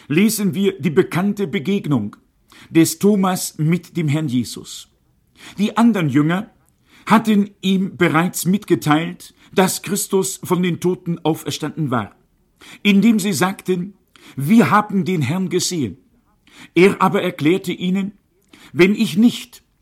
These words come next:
das Nägelmal in seinen Händen sehe und meinen Finger nicht in das Nägelmal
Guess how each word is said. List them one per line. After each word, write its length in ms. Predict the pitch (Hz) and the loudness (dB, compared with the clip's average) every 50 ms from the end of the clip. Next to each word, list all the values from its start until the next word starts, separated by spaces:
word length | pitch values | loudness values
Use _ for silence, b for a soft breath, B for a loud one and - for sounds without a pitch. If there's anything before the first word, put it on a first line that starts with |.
| _ _ | _ _
das 420 | - 117 165 165 175 - - - - | -6 -2 0 0 0 -2 -4 -4 -2
Nägelmal 800 | 160 175 208 208 - 175 151 139 147 147 151 165 185 208 220 220 b b b b b | 0 0 2 2 2 0 2 4 4 4 4 2 0 -4 -6 -8 b b b b b
in 180 | - 196 196 190 | 0 2 2 2
seinen 320 | 139 185 180 180 175 156 | 2 2 0 0 0 0
Händen 400 | 120 143 190 196 180 170 175 160 | 0 -2 -2 -2 -2 -2 -2 -2
sehe 400 | 127 120 143 156 175 175 190 233 _ _ _ b b b b b b | -2 -2 -2 -4 -4 -4 -6 -10 _ _ _ b b b b b b
und 340 | b 233 233 233 233 - - | b 6 6 6 6 2 0
meinen 340 | 175 180 202 208 208 214 185 | 2 4 4 6 4 2 0
Finger 420 | - - 214 196 151 113 95 - _ _ b b b b | -2 -2 -4 -2 -2 -4 -4 -8 _ _ b b b b
nicht 440 | 160 185 196 240 240 - - - - | 4 6 8 8 6 4 0 -8 -4
in 120 | - 202 | -2 0
das 320 | 190 202 185 - - - - | 0 0 0 -2 -4 -6 -2
Nägelmal 800 | 160 170 202 208 208 190 165 151 151 151 151 170 190 214 220 | 0 0 2 2 2 2 2 4 6 4 4 4 2 -2 -4